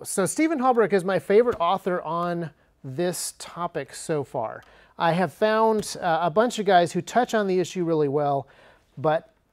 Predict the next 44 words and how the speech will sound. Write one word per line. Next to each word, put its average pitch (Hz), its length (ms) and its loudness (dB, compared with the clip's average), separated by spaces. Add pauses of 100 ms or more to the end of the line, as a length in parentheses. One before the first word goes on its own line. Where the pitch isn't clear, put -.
(520)
but 190 140 0
he 233 180 -2
is 220 120 2
very 180 220 0
solid. 131 360 -2
There's 180 100 -2
also 247 240 0
a 226 40 2
bunch 202 240 -4
of 180 60 -10
people 196 200 -4
who 175 100 -2
write 196 260 2
about 170 240 -2
this 147 140 -6
stuff 151 280 -6
from 156 240 -6
perspectives 170 720 -6
that - 220 -8 (180)
I 170 180 -4
don't 214 380 -4
think 202 440 -4
are 151 220 -6 (160)
helpful 139 580 -10 (320)
or 160 160 0
necessarily 156 640 -2
true. 131 260 -6
And 135 80 -14
I'm 175 60 -8
gonna 240 140 -4
get 220 180 -2
to 196 100 -8
that 180 180 2
a 165 40 -2
little 180 180 0
bit 147 140 -4
later. 147 320 -6
I'm 160 140 -6
not 226 200 -2
recommending 196 540 -6
any 156 160 -6
of 143 80 -8
those 135 200 -8
books. 143 400 -12